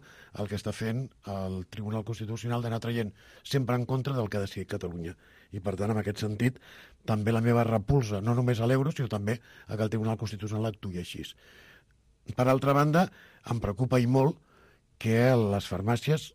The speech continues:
durant X temps, hagin fet de recaptadors d'impostos, perquè no em sembla que sigui la manera de recaptar diners. I el, només cal veure els ciris que han tingut moltes farmàcies a Catalunya per sortir-se'n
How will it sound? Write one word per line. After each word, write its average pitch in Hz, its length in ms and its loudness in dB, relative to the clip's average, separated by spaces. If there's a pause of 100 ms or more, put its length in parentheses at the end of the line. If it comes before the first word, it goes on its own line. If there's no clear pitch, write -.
durant 104 300 -2
X 113 300 -6
temps, 131 200 0
hagin 117 200 0
fet 120 160 0
de 120 80 0
recaptadors 107 480 -2
d'impostos, 104 560 -6 (600)
perquè 98 200 -6
no 104 80 -2
em 101 80 -8
sembla 107 180 -2
que 113 80 -4
sigui 104 180 -6
la 104 80 0
manera 107 360 -2 (400)
de 107 100 -4
recaptar 101 380 -2
diners. 87 380 -6 (640)
I 117 220 -2
el, 78 720 -8
només 110 260 -4
cal 104 220 -4
veure 117 300 4 (500)
els 80 140 -8 (180)
ciris 110 320 0
que - 100 -10
han 104 100 -6
tingut 107 420 -6 (300)
moltes 104 480 -2
farmàcies 104 480 -4
a 90 60 -4
Catalunya 113 420 -2
per 131 100 -2
sortir-se'n 113 600 -4